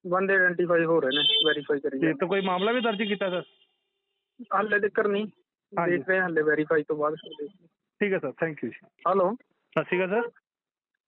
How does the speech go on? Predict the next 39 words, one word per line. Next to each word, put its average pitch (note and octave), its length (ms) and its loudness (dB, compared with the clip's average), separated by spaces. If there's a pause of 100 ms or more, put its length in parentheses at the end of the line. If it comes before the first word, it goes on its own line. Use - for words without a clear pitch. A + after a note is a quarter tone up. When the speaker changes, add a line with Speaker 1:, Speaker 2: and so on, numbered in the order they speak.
Speaker 1:
ਸਤਿ - 200 -4
ਸ਼੍ਰੀ F3 200 -4
ਅਕਾਲ D#3+ 220 2
ਜੀ। E3 180 -2
Speaker 2:
ਸਰ, - 400 -8
ਮਨੀਸ਼ F#3+ 340 -2
ਬੋਲ D#3+ 140 0
ਰਿਹਾ D3 120 0
ਜੀ, E3 60 0
ਪੰਜਾਬ D#3 340 -2
ਕੇਸਰੀ D3+ 300 -2
ਤੋਂ। G#3 140 -4 (1000)
Speaker 1:
ਹਾਂਜੀ, D#3 280 -2
ਹਾਂਜੀ। C3 240 -10 (600)
Speaker 2:
ਸਰ, A#3 260 0
ਰਾਤੀ G3 360 0
ਇੱਕ G#3 200 0
ਗੋਲੀਆਂ F3+ 440 0
ਚੱਲਣ F3+ 300 -2
ਦੇ F3 120 2
ਕੋਈ F3+ 340 4
ਆਈ D3 240 2
ਸੀ D#3+ 360 2 (440)
ਖਬਰ, F3 380 0 (260)
ਜਿਹੜਾ D#3+ 180 0
ਦਾਣਾ D#3 240 4
Speaker 1:
ਹਾਂ, - 80 4
ਲੇਟ G3+ 80 6
Speaker 2:
ਮੰਡੀ A3 160 4
Speaker 1:
ਨਾਈਟ A3+ 220 4
ਨਾ B3+ 160 4
ਇੱਕ A3+ 100 0
ਲੜਾਈ G3 340 4
ਹੋਈ E3+ 280 4
ਹੈ G3 340 4
ਸਬਜ਼ੀ E3 280 0
ਮੰਡੀ D#3+ 260 2
ਦੇ D#3+ 80 4
ਬਾਹਰ। D#3+ 260 2